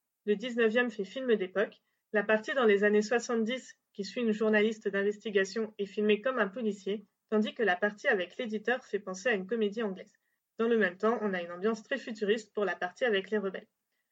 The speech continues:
Tout est maîtrisé, il y a plusieurs plans qui sont tout simplement magnifiques et qui sont d'ailleurs assez connus, ce qui n'est pas vraiment une surprise, car si les avis sur les films des sœurs Wachowski sont parfois mitigés, tout le monde s'accorde à dire que ce sont d'excellentes réalisatrices.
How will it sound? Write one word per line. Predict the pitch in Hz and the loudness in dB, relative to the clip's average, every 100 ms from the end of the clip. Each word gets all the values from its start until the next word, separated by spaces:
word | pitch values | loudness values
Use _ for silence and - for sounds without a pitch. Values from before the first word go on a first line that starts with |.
| _ _ | _ _
Tout | 320 320 | -10 -2
est | 247 | 2
maîtrisé, | 247 - 240 202 226 - | 2 0 4 6 6 2
il | 208 | -2
y | 190 | 0
a | |
plusieurs | 185 262 240 214 | 0 -4 0 0
plans | 214 262 | 0 -4
qui | 233 | -6
sont | 208 190 | -10 -10
tout | 220 | -8
simplement | 233 208 196 175 185 | -6 -6 -8 -6 -2
magnifiques | 262 240 214 240 - _ | 0 -2 -6 -10 -12 _
et | 202 | -16
qui | 196 - | -16 -16
sont | 190 | -10
d'ailleurs | 185 196 202 | -4 -2 -2
assez | 202 254 | -4 -6
connus, | 226 180 202 - _ _ _ _ | -6 -6 -10 -16 _ _ _ _
ce | 247 | -10
qui | 220 247 | -2 0
n'est | 226 | 4
pas | 285 | 2
vraiment | 240 240 262 | 2 2 2
une | 226 | 0
surprise, | 214 220 - 175 - | -2 -8 -8 -16 -8
car | 190 190 | -8 -8
si | 269 | -6
les | 254 214 | -2 2
avis | 202 247 | 2 0
sur | - 220 | -4 -4
les | 180 | -4
films | 190 262 240 | -6 -6 -2
des | 196 | 0
sœurs | 247 220 | 0 2
Wachowski | 220 226 214 - 262 | 2 2 -2 -8 -14
sont | - 190 | -12 -8
parfois | 185 - 208 | -8 0 0
mitigés, | 240 - 226 185 185 - | 0 -2 -4 -4 -6 -10
tout | 240 | -4
le | 233 | -2
monde | 233 262 | -2 -2
s'accorde | 208 214 226 202 | -4 -2 0 0
à | |
dire | 190 247 | 2 -2
que | 208 | -6
ce | 202 - | -8 -8
sont | 220 | -4
d'excellentes | 214 247 - 220 233 233 | -2 -2 0 0 0 -2
réalisatrices. | 220 220 202 185 _ _ | 0 0 0 -6 _ _